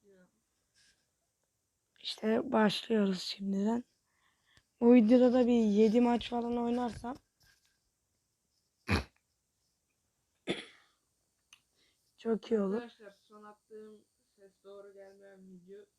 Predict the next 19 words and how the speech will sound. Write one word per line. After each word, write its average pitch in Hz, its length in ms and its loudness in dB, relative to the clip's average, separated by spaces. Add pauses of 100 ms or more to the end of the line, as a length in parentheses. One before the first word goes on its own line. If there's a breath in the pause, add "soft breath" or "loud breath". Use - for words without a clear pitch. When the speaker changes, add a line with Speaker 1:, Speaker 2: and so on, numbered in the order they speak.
(160)
Speaker 2:
daha 180 200 -20
üç 175 220 -20
izlenmiş. 190 440 -20 (600)
Çok 190 200 -20
güzel. - 200 -20 (2500)
Ses 190 160 -20 (100)
çünkü 190 200 -20 (100)
çok. 175 120 -20 (1400)
Arkadaşlar, 220 640 -20
girişi 202 420 -20
kaybettim 202 580 -20 (100)
bu 170 40 -20
arada. 170 280 -20
Yeniden 180 480 -20
giriş 170 300 -20
olacak - 340 -20
video. - 240 -20 (1600)
Speaker 1:
Bu 214 60 -8
arada 220 380 -4